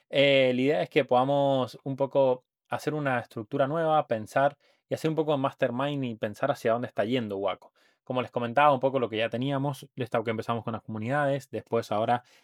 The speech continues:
empezamos a hacer chatbot, después también tuvimos la parte de la api y demás. Entonces, bueno, he ido armando un poco un esquema para que lo vayamos hablando y lo vayamos pensando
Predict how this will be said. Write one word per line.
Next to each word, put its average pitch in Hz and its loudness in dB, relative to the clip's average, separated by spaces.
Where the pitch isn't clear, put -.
empezamos 117 -4
a - -8
hacer - -4
chatbot, 151 4
después 131 -4
también 127 0
tuvimos 123 -2
la 107 -4
parte 113 -2
de 107 -2
la 127 2
api 131 -2
y 104 0
demás. 98 -8
Entonces, 120 -4
bueno, 113 -4
he 165 2
ido 170 6
armando 156 0
un 147 -2
poco 156 0
un 156 0
esquema 170 -4
para 113 0
que - -8
lo 110 0
vayamos 117 -2
hablando 147 0
y 143 0
lo 127 2
vayamos 110 -2
pensando 151 -4